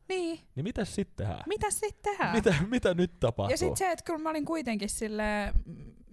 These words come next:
Speaker 1: mitä mä nyt on ollut sit seitsemäntoista tai jotain,
Speaker 2: Mm.
Speaker 1: niin kyllä sekin on vielä aika semmoista herkkää ikää jotenkin silleen, että
Speaker 2: Joo,
Speaker 1: en mä
Speaker 2: joo.
Speaker 1: voi mennä tonne koko meidän abi-ryhmän keskelle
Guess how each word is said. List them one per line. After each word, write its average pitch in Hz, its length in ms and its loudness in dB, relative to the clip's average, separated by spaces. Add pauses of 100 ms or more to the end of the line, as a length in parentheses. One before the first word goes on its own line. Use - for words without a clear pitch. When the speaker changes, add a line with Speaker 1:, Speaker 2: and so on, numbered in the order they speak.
(140)
Speaker 1:
mitä 208 280 -2
mä 208 100 -4
nyt 240 180 -6
on 311 140 2
ollut 247 160 0
sit - 180 -4
seitsemäntoista 202 840 -6
tai 233 220 -6
jotain, 240 440 -4 (120)
Speaker 2:
Mm. 110 340 -2 (500)
Speaker 1:
niin 233 200 -2 (120)
kyllä 285 180 0
sekin 302 360 0
on 202 120 0
vielä 190 280 0
aika 185 200 -4
semmoista 190 320 -2
herkkää 196 400 -4
ikää 180 220 -4
jotenkin 180 260 -4
silleen, 185 240 0
että 175 140 6
Speaker 2:
Joo, 233 80 4
Speaker 1:
en 247 60 4
mä 226 40 6
Speaker 2:
joo. - 80 4
Speaker 1:
voi 254 120 2
mennä 202 280 0
tonne 180 320 -2
koko 190 200 0
meidän 180 260 0
abi-ryhmän 185 1400 -4
keskelle 190 400 -4